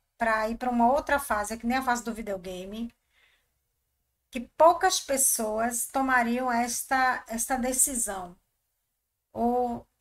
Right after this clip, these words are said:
fariam do jeito como você vai fazer, porque i-, iam se achar limitadas ou iam se achar em dívida e não iriam fazer, mas aqui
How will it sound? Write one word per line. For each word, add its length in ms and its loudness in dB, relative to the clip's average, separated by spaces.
fariam 600 2
do 120 -4
jeito 280 -2
como 240 -4
você 380 -2
vai 240 0
fazer, 680 -4
porque 340 -4
i-, 500 -4
iam 180 0
se 220 -2
achar 800 2
limitadas 880 -2
ou 100 0
iam 200 -2
se 180 0
achar 360 0
em 140 0
dívida 760 -2
e 60 -4
não 180 0
iriam 280 -2
fazer, 500 -6
mas 220 -6
aqui 540 -6